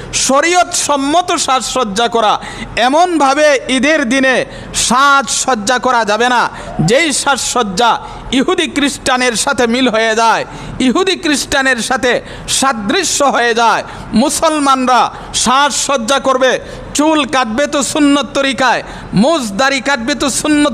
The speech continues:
তরিকায়, এবং পোশাক পরবে তো সুন্নত তরিকায়। যে কোনো সাজসজ্জা করবে সুন্নত তরিকায় করবে,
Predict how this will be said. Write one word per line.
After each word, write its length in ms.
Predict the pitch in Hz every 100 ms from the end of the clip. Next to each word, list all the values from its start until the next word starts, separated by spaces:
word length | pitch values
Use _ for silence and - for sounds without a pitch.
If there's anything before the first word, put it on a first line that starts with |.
| -
তরিকায়, 500 | 294 277 233 233 - - - - 208
এবং 240 | 254 302 226
পোশাক 380 | 370 320 311 294 202
পরবে 300 | 302 277 294
তো 160 | 294 294
সুন্নত 420 | - 311 302 302 -
তরিকায়। 500 | 285 285 269 220 131 - - - 160
যে 220 | 247 339
কোনো 300 | 339 370 381
সাজসজ্জা 800 | - 254 254 - 269 247 208 254
করবে 400 | 233 233 240 180 - - -
সুন্নত 600 | - 403 415 392 370 370 -
তরিকায় 440 | 311 294 247 269
করবে, 420 | 220 220 214 233